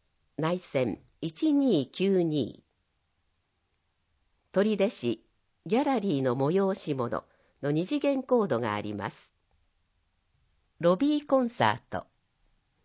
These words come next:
琴、フルート、ピアノアンサンブル、音紡ぎ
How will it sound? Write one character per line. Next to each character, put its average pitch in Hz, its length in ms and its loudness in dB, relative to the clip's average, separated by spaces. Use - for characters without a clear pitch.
琴、 226 500 0
フ 202 140 2
ル 208 220 2
ー 196 40 -20
ト、 - 360 0
ピ 220 140 4
ア 285 100 4
ノ 254 140 4
ア 240 80 2
ン 240 80 0
サ 185 200 2
ン 127 120 0
ブ 101 120 -4
ル、 98 280 -6
音 240 280 0
紡 180 360 0
ぎ - 200 -14